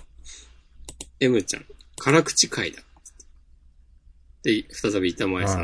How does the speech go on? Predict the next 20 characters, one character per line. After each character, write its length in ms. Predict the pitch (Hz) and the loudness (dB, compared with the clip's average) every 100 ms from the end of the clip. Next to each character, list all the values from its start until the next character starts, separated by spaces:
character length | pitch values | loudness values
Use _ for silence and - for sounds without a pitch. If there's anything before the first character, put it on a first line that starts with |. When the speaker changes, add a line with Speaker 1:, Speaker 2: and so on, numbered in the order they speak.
| 82 | 0
Speaker 1:
東 200 | 135 160 | 2 6
京 100 | 165 | 6
忍 220 | - 156 | 6 6
び 80 | 147 | 4
ス 120 | - | 2
ク 120 | - | 4
ワ 100 | 147 | 4
ッ 220 | 143 - - | 4 -4 -6
ト 100 | 87 | -6
は 160 | 90 | -6
早 280 | - 165 143 | 0 4 4
く 160 | - 95 | 2 -2
物 220 | 90 117 | 2 4
語 100 | 139 | 4
の 260 | - 95 87 | 4 0 -2
目 200 | 82 - | -4 -4
的 240 | - 95 101 | -4 -2 2
で 140 | 101 | 2
あ 60 | 92 | 2
る 180 | 69 | -2